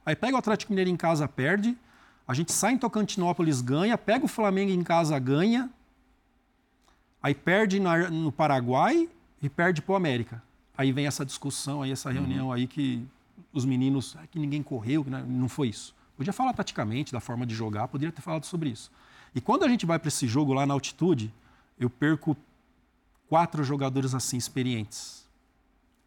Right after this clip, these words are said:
Speaker 1: Pedro com covid, que tava aquela história do covid
Speaker 2: Uhum.
Speaker 1: ainda, Thiago Heleno que tava machucado, Pablo com covid. Foram quatro assim que eu treinei na hora da viagem já não foram, por causa dos exames.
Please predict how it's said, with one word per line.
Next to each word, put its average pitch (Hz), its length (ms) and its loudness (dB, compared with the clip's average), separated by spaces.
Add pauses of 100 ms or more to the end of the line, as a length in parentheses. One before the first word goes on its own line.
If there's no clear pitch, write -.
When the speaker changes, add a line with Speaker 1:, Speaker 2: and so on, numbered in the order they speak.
(140)
Speaker 1:
Pedro 175 280 4
com 147 140 -2
covid, 131 480 0
que - 60 -10
tava 120 160 -4
aquela 113 160 -8
história 127 360 -4
do 113 100 -6
covid 98 360 -2
Speaker 2:
Uhum. 117 80 -4
Speaker 1:
ainda, 175 140 -2
Thiago 143 260 -2
Heleno 139 220 -2
que - 60 -12
tava 131 140 -4
machucado, 143 440 -2
Pablo 151 400 2
com 147 140 -2
covid. 185 680 0 (880)
Foram 294 260 0
quatro 214 300 4
assim 202 200 0
que 208 80 2
eu 190 60 2
treinei 220 560 2
na 269 120 4
hora 233 140 4
da 220 100 2
viagem 190 320 4
já 202 100 2
não 202 100 2
foram, 127 300 -2 (200)
por - 60 -20
causa 135 180 0
dos 131 160 0
exames. 113 500 -4